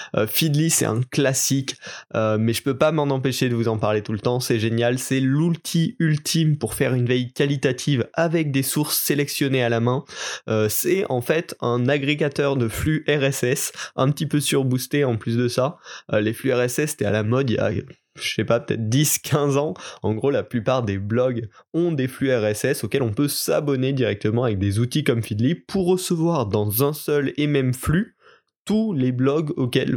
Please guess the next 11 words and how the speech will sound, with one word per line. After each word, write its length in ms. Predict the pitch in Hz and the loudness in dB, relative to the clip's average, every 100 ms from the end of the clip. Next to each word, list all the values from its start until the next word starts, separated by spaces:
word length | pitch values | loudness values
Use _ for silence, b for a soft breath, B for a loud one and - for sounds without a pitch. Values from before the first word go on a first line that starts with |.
| 110 | -2
vous 240 | 113 113 | 0 0
êtes 160 | 123 113 | 0 0
abonné. 380 | 107 98 98 B B | 0 0 -4 B B
Et 60 | - | -2
donc 220 | 120 135 | 0 0
Feedly, 500 | - - 104 117 139 | -2 -2 0 2 0
euh, 80 | 98 | 0
va 200 | 104 127 | 0 0
servir 480 | - 104 101 143 - B B | 0 0 0 -2 -4 B B
de 80 | 120 | -2
récipient 800 | 120 127 151 - 131 - 143 - | -2 0 0 0 0 0 -2 -2